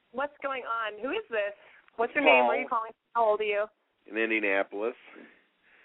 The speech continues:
Speaker 2: Fifty years old.
Speaker 1: Paul, tell me everything. What's going on tonight?
Speaker 2: Oh, did you get my package a couple weeks ago?
Speaker 1: Did you send me your privates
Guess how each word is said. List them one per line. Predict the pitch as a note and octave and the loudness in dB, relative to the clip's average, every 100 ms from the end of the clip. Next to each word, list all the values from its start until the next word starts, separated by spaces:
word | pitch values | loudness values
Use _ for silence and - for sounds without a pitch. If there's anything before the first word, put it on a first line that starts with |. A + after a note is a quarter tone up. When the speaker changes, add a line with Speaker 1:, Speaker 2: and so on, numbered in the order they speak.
| _ - | _ 0
Speaker 2:
Fifty | A#2 A2 A#2 | 2 2 0
years | G#2+ G2+ F#2+ | 2 0 0
old. | F2 F2+ G2+ - - _ _ _ _ _ _ _ _ _ _ | -2 -4 -8 -16 -20 _ _ _ _ _ _ _ _ _ _
Speaker 1:
Paul, | - A#3 A#3 B3 - | 0 2 2 -2 -6
tell | A#3 | -6
me | A#3+ A3 | -6 -6
everything. | G3+ G3 - F3 - _ _ _ | -6 -6 -8 -10 -12 _ _ _
What's | B3 B3+ | -4 0
going | C#4 B3 | -2 0
on | A3+ A3+ | -4 -2
tonight? | G#3+ G3 F3+ _ _ _ _ _ _ _ - | 0 0 -2 _ _ _ _ _ _ _ 2
Speaker 2:
Oh, | C3+ C#3 A#2+ | 2 2 -2
did | G#2+ | -8
you | G2+ B2 | -8 -6
get | |
my | A2+ G#2+ | -4 -4
package | G#2+ F#2+ F#2+ F#2 - - | -4 -4 -6 -10 -16 -16
a | |
couple | - - E2+ | -16 -14 -10
weeks | D#2+ - | -12 -12
ago? | C#2+ C#2 B1 - - - _ _ _ _ _ _ - | -12 -10 -12 -18 -20 -20 _ _ _ _ _ _ -6
Speaker 1:
Did | B3+ B3 | -4 0
you | C#4+ D4+ C#4+ | 2 2 0
send | C4 | -2
me | C4+ | 0
your | C4+ | -2
privates | C4+ A#3+ C4+ C#4 | -2 -4 -4 -4